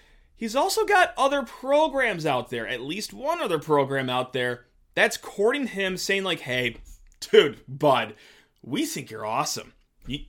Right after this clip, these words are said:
you wanna come down here and be our starting quarterback? Uh, a lot of fans will be excited.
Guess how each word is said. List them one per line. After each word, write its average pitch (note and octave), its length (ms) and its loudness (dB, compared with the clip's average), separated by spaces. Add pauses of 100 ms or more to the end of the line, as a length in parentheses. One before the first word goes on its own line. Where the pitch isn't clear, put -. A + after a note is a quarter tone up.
you C#3+ 160 -2
wanna G4 160 0
come E4+ 200 -2
down D#4+ 200 0
here G#3 160 -6
and C4 80 -8
be A#3+ 180 -6
our D3+ 180 0
starting G#3+ 360 -2
quarterback? B3 720 -4
Uh, D#3+ 60 -2
a E3 60 0
lot E3 220 2
of G#3 80 -6
fans G3 300 -8
will G#3 80 -6
be G#3+ 80 0
excited. G#3 560 -4